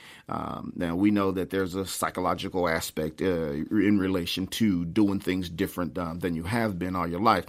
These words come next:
because we've been trained, we've been conditioned. Uh, but you can do it, and transforming your behavior is probably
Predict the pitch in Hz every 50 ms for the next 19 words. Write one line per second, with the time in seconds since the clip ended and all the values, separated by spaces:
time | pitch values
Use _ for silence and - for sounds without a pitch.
0 | - - - - - - 101 - 95 82 95 101 80 87 87 82 - - 117 113
1 | 107 104 98 90 85 85 - 90 87 85 - - 85 85 82 131 143 165 - -
2 | 78 71 65 - - - - - - - - - - 82 85 85 87 98 98 110
3 | 101 95 92 - - 101 98 92 - - 123 127 135 139 135 123 113 104 101 98
4 | - - - - - - - 90 87 - 113 120 127 123 - 127 120 107 98 95
5 | 78 80 87 92 117 113 104 85 85 85 - - 90 85 - - - - - 104
6 | 123 131 135 127 104 90 90 87 85